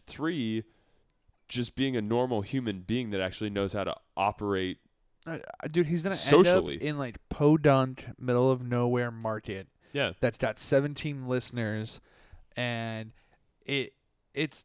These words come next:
Speaker 2: crazy because you were essentially coming to what is, like, the twenty-sixth largest media market in the country.
Speaker 1: You should have been licking your chops.
Speaker 2: For a brand new station, being the face of their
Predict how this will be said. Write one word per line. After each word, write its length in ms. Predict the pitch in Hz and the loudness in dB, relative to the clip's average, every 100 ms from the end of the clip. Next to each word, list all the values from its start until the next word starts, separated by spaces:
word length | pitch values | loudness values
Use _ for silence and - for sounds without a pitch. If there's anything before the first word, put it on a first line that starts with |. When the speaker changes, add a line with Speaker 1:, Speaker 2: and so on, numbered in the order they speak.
| - | -8
Speaker 2:
crazy 320 | - 180 175 | 0 0 0
because 320 | 156 156 135 | -2 -2 -2
you 400 | 113 135 143 160 | -6 -10 -6 -6
were 220 | 147 147 143 | -2 0 0
essentially 380 | - 156 175 | -2 -2 -2
coming 260 | 156 147 139 | -2 -4 -6
to 240 | - 135 127 | -4 -2 0
what 140 | 127 | 0
is, 140 | 123 | -2
like, 140 | 120 117 | -4 -8
the 80 | 117 | -8
twenty-sixth 880 | - 131 135 - 127 120 - - - | -4 -2 -2 -2 -2 -2 -6 -14 -16
largest 720 | - 113 120 123 120 113 - - _ _ - | -6 0 2 0 -6 -8 -10 -16 _ _ -12
media 380 | 127 117 107 104 | -8 -4 -4 -2
market 400 | 104 101 92 - | -4 -4 -6 -8
in 100 | 104 | -10
the 80 | |
country. 540 | - 104 110 - 71 92 _ _ - | -10 -8 -6 -8 -8 -12 _ _ -8
Speaker 1:
You 100 | 110 | -6
should 160 | 120 | -4
have 60 | 104 | -4
been 200 | 101 95 | -6 -4
licking 320 | 110 - 117 | -4 -4 -6
your 120 | 117 113 | -6 -4
chops. 480 | 104 90 82 - | -2 -2 -4 -8
Speaker 2:
For 160 | - 156 | 2 4
a 120 | 139 | 4
brand 420 | 117 120 135 185 180 | 2 0 2 2 4
new 160 | 180 | 4
station, 680 | - - 147 131 113 98 110 - _ _ 127 | 2 2 0 0 -4 -8 -12 -18 _ _ -6
being 320 | 127 127 117 | -4 -4 -4
the 140 | 117 | -6
face 400 | 110 - 143 165 | -4 0 0 2
of 220 | 165 135 131 | -2 -2 0
their 380 | 131 131 127 | 2 2 0